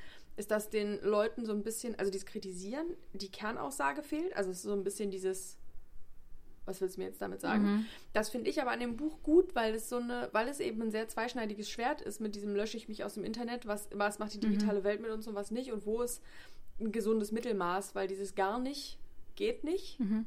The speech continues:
Speaker 1: also kaum noch und
Speaker 2: Mhm.
Speaker 1: ist auch nicht gesund, wie dieses
Speaker 2: Mhm.
Speaker 1: Buch darstellt, es ist auch nicht gesund,
Speaker 2: Mhm.
Speaker 1: aber alles im Internet ist halt auch kritisch, also alles immer im Internet zu haben und öffentlich zu machen und so ist auch kritisch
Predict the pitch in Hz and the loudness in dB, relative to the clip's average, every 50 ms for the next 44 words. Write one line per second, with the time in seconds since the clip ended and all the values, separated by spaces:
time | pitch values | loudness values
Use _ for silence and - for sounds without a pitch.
0 | - - - 202 190 175 170 170 - - - - - - - - - - - - | -4 -6 -4 -4 -4 -4 -4 -6 -8 -8 -8 -10 -10 -8 -8 -8 -8 -8 -6 -4
1 | - 208 220 240 240 269 277 - - 208 196 214 214 - - 190 185 - - 214 | -2 -2 -2 -2 -2 -4 -2 0 2 4 4 4 2 0 -2 -4 -6 -4 0 4
2 | 196 254 381 359 320 - 220 196 202 208 196 202 214 214 - - - 247 240 240 | 8 8 10 8 8 4 0 4 4 6 6 6 6 4 2 2 2 2 2 2
3 | - 269 254 - 180 220 214 - - - 233 262 - 285 285 302 - - - - | 0 -2 -2 -2 -2 -4 -4 2 4 6 6 6 4 2 0 0 0 0 -2 -2
4 | 285 302 320 349 349 220 202 185 208 208 220 - - - - - - - - - | 0 0 0 2 4 4 4 4 4 2 0 -4 -8 -14 -14 -14 -14 -10 -6 -2
5 | 202 202 196 - - 190 208 247 294 302 - - 262 269 269 269 269 277 269 180 | 0 0 0 2 2 2 2 2 2 0 -2 -2 -2 -2 -2 -2 -2 -4 -4 -4
6 | 175 - - - 196 190 - - 247 - - - - - 311 - 320 320 - - | -6 -6 -6 -4 -4 -4 -4 -4 -4 -4 -4 -4 -6 -6 -4 -4 -4 -4 -2 -4
7 | 208 - - 208 226 226 - 240 240 240 - 233 233 247 247 254 254 - - 240 | -4 -4 -4 -4 -4 -4 -4 -4 -4 -4 -4 -4 -4 -6 -6 -6 -8 -8 -8 -8
8 | 240 247 247 240 - - 240 240 247 247 240 - - 254 254 247 214 - 247 240 | -6 -6 -6 -6 -6 -6 -6 -6 -8 -8 -10 -10 -8 -6 -6 -6 -6 -6 -8 -6
9 | 214 214 - - - - 247 - - - - 302 302 294 320 320 311 - - | -6 -6 -6 -4 -4 -4 -4 -4 -6 -8 -6 -6 -4 -4 -4 -4 -4 -6 -6